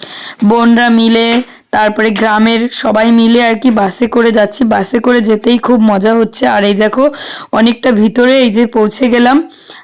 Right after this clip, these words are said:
আহ, এম, বাইক আমাদের গাইড করে নিয়ে যাচ্ছিল। তারপরে এই যে finally পৌঁছে, পৌঁছে গেলাম। আর আমার গলায় একটা সোনার হার পরেছিলাম, মানে, সেটা আর কি খুলে পড়ে গেছে,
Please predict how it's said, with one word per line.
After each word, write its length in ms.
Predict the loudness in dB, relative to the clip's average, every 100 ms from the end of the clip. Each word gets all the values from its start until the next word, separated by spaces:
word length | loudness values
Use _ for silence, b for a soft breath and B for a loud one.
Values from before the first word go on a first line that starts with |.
| -4
আহ, 380 | -2 0 0 0
এম, 320 | 0 0 2
বাইক 340 | 2 2 0
আমাদের 300 | -2 2 0
গাইড 340 | 0 -2 -4 -2
করে 220 | 0 2
নিয়ে 240 | 4 4
যাচ্ছিল। 540 | 2 0 -2 0 2 2
তারপরে 440 | 0 -2 0 0
এই 60 | 0
যে 100 | 0
finally 540 | -2 -2 0 2 0 0
পৌঁছে, 420 | -2 -2 -2 -4 -2
পৌঁছে 320 | -2 -2 0 0
গেলাম। 340 | 2 2 2
আর 120 | 2
আমার 200 | 0 0
গলায় 360 | 0 0 2 0
একটা 280 | -2 -2 -2
সোনার 400 | -2 -2 0 0
হার 240 | -2 -2
পরেছিলাম, 600 | -2 -2 0 0 0 0 B B B B -4
মানে, 340 | 0 2 0
সেটা 420 | 0 -2 0 0
আর 120 | 0 -2
কি 140 | -4
খুলে 380 | -4 2 2 2
পড়ে 320 | 2 0 0
গেছে, 360 | -4 -6 -10